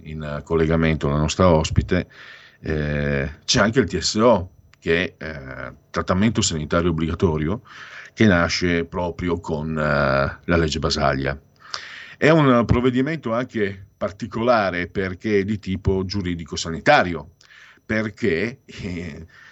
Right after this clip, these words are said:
vengono a mettere le mani sul tuo corpo senza la tua volontà, vengono a intervenire sul tuo corpo senza la tua volontà.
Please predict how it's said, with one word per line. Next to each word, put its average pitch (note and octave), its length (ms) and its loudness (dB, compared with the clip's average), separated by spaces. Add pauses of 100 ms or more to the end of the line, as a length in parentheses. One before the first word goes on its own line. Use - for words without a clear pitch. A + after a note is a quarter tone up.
(320)
vengono B2 520 4
a A#2+ 40 2
mettere G2 460 0
le G2 100 -2
mani F2+ 580 -2 (180)
sul F#2+ 220 -8
tuo C3+ 120 4
corpo G2+ 640 0
senza G2 320 -2
la F#2+ 80 2
tua F#2 160 -2
volontà, E2 540 0
vengono G#2 260 -2
a F#2 40 -2
intervenire G2 500 0
sul F#2 160 -4
tuo A#2 140 0
corpo D2+ 440 -2
senza E2 360 0
la E2+ 80 0
tua D#2 180 -4
volontà. D2 520 -2